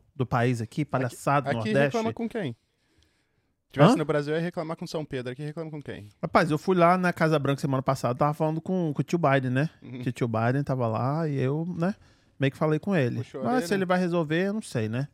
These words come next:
Speaker 2: Entendi.
Speaker 1: Tá
Speaker 2: Deu-
Speaker 1: busy, ele tá batendo aí uns ovni, né? Então, ele tá meio busy, não sei se ele vai me escutar.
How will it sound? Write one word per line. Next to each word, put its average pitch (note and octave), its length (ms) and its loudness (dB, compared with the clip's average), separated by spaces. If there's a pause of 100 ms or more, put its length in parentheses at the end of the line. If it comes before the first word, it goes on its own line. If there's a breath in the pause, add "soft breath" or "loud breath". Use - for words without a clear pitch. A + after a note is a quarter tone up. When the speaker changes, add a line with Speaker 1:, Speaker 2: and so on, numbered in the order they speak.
Speaker 2:
Entendi. A#2 380 -20
Speaker 1:
Tá F3+ 160 6
Speaker 2:
Deu- D#3 80 0 (100)
Speaker 1:
busy, C#3 140 2
ele C3 80 0
tá D3 120 4
batendo C#3 400 2
aí B2 140 4
uns A#2 240 0
ovni, A#2+ 380 2
né? D3 160 0 (720 loud breath)
Então, A2 440 -4
ele - 120 -6
tá A2 120 -2
meio A2 180 0
busy, G#2+ 280 -6
não G#2+ 80 -8
sei A#2 120 -10
se G#2+ 120 -10
ele A2 80 -8
vai G#2 120 -6
me G#2 60 -6
escutar. - 400 -6